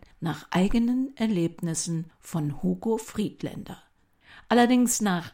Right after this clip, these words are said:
eigenen Erlebnissen darf man bei ihm wohl nicht zu wörtlich nehmen, denn Friedländer schreibt zum Teil schlampig, wenn es um Fakten geht,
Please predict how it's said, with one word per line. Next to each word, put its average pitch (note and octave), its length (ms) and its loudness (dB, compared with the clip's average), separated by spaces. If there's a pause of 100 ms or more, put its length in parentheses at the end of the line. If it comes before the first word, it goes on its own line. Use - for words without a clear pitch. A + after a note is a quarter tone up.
(120)
eigenen G3+ 720 4
Erlebnissen G#3 1000 -2
darf A3+ 340 6
man C4 260 6
bei C4 140 6
ihm A3 280 2
wohl B3+ 140 4
nicht G3+ 380 0
zu A#3 240 -2
wörtlich D#3 480 -4
nehmen, E3+ 400 -2 (440)
denn G3+ 400 6
Friedländer F3+ 960 0
schreibt C#4+ 400 -4
zum C#4+ 240 -4
Teil C4+ 240 -2
schlampig, D#3+ 640 -2
wenn F3 140 2
es E3+ 140 -4
um E3+ 100 -4
Fakten F#3 540 -4
geht, F3+ 260 2